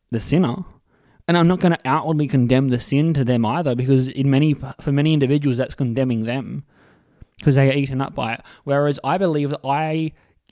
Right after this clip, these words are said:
allow the Holy Spirit to work on that individual's heart and in that individual's life,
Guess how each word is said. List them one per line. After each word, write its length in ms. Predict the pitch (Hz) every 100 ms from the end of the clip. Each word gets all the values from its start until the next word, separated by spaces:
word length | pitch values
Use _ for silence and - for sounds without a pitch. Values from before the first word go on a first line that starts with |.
| _
allow 300 | 135 135 131
the 80 | 135
Holy 340 | 131 151 135 120
Spirit 420 | - 165 170 -
to 80 | 139
work 320 | 127 143 -
on 140 | 151
that 120 | 143
individual's 560 | 131 127 123 120 120 117
heart 680 | - 170 180 - - - _ _ _ _
and 120 | 123 -
in 140 | 156
that 160 | 151 131
individual's 640 | 127 123 120 113 117 -
life, 680 | 123 123 151 104 - 139